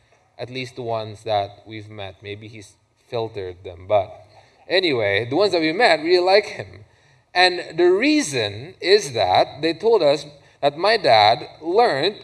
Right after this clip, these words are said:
over his decades of experience how not only to make sure that his team finished the task, but also to connect with his team so as to make them feel like they're appreciated and not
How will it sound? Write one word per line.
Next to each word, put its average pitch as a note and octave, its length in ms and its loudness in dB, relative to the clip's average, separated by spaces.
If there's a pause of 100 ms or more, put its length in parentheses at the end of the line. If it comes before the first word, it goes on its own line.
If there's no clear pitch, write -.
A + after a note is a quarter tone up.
(120)
over F#3 360 4
his F3 200 0
decades A3 720 0
of G3 140 2
experience F3+ 1080 -4 (360)
how D#3 140 -4
not G3 300 0
only A3 380 0
to G3+ 100 -4
make F3 240 -6
sure F#3+ 400 0
that D#3+ 140 -2
his C#3+ 260 -6
team E3 480 -8 (480)
finished A#3+ 520 -4
the C#3 100 -8
task, B2 760 -6 (720)
but C3 140 0
also E3 420 2
to - 160 -8
connect E3 500 -2
with F#3+ 140 0
his F3+ 220 -8
team C3+ 440 -10
so C#3+ 240 -4
as C#3 200 2
to - 80 -16
make C#3 240 -6
them C#3 160 -8
feel E3 340 -8
like B2 360 -2
they're A#2 200 -4
appreciated A2 760 -10
and A2+ 220 -16
not G#2 380 -6